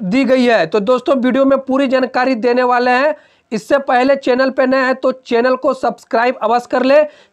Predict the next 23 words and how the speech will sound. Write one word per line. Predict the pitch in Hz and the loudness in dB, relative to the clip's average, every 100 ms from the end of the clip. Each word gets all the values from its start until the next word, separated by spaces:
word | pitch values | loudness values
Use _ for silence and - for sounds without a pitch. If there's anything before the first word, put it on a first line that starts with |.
| - | -4
क्योंकि | 240 240 294 | -2 0 0
दोस्तों | 262 262 262 302 | 0 0 0 -2
प्रयास | 262 214 254 247 | 0 0 0 0
हमारा | 277 247 247 | -2 -2 0
यही | 254 240 247 | 0 0 0
रहता | 262 247 247 247 | 0 -2 0 0
है | 262 285 - _ _ - | 0 0 -6 _ _ -6
कि | 247 | -2
मैं | 240 254 185 | 0 -2 -2
जो | 226 277 | 0 0
भी | 277 | 0
जानकारी | 262 262 226 247 262 | 0 -2 0 0 0
दूँ | 240 269 | 0 -2
सबसे | 269 - 247 - 311 269 | -2 -4 -6 -2 -2 0
पहले | 262 254 262 | 0 2 2
दूँ | 277 302 285 - - | 0 -2 -4 -12 -4
और | 240 269 240 | -2 -2 -2
ऑथेंटिक | 233 233 240 226 269 | -2 0 -4 -2 0
न्यूज़ | 254 254 | 0 -2
दूँ। | 202 226 156 - _ - | 0 0 -2 -6 _ -6
तो | 214 | -4
फ्रेंड | 226 269 302 269 _ _ - | 0 0 0 -4 _ _ -4
चलिए, | 269 262 262 170 | 0 2 2 0